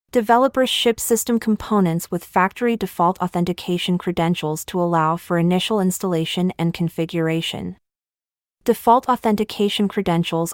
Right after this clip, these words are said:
are often well-known, easily discoverable, and present a significant security risk. System support authenticator management by organization defines settings and restrictions for various authenticator characteristics including minimum password length,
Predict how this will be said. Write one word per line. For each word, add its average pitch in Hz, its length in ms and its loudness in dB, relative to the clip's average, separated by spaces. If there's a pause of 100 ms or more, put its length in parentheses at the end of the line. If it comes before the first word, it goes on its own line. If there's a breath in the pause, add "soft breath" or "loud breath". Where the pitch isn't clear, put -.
are 170 180 2
often 196 420 2
well-known, 185 680 4 (100)
easily 220 420 2
discoverable, 170 920 -2 (200 soft breath)
and 180 140 2
present 190 500 0
a 180 60 -6
significant 190 720 0
security 180 560 -2
risk. - 560 -8 (220)
System 277 440 -2
support 196 460 0
authenticator 185 640 0
management 175 580 0
by 165 160 -2
organization 185 720 0
defines 180 400 0
settings 170 420 -2
and 175 140 0
restrictions 180 640 -2
for 175 180 -4
various 180 460 0
authenticator 180 680 -2
characteristics 180 920 -2
including 180 540 2
minimum 226 380 4
password 180 500 -2
length, 165 440 -4